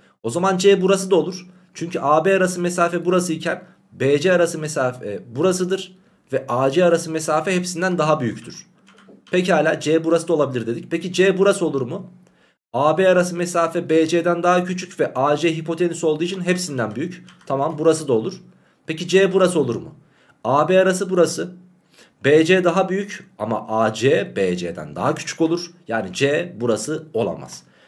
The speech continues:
Şimdi o halde ben diyorum ki C'nin yani A burada, B buradayken C'nin alabileceği üç farklı konum var.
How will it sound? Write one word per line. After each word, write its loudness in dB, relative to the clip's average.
Şimdi -2
o 4
halde 2
ben -4
diyorum 0
ki -8
C'nin 2
yani -8
A 2
burada, -2
B 2
buradayken -2
C'nin 4
alabileceği -2
üç -8
farklı -4
konum -4
var. -6